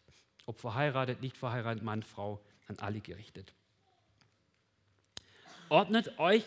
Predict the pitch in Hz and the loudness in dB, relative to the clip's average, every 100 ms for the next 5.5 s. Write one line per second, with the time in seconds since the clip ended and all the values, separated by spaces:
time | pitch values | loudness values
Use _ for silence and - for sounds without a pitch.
0 | - - 151 131 139 208 220 208 180 - | -2 2 4 6 6 4 2 -2 -4 -2
1 | 160 147 120 120 135 - 117 117 - 180 | 0 0 0 -2 -4 -4 -8 -8 -8 -8
2 | - 139 131 - 123 123 - - - 147 | -6 -6 -6 -6 -4 -4 -6 -16 -4 -2
3 | 156 - - 110 104 - - _ _ _ | -2 -4 -8 -6 -6 -10 -20 _ _ _
4 | _ _ _ _ _ _ _ - 110 107 | _ _ _ _ _ _ _ -12 -8 -8
5 | - - 76 - | -10 -12 -14 -14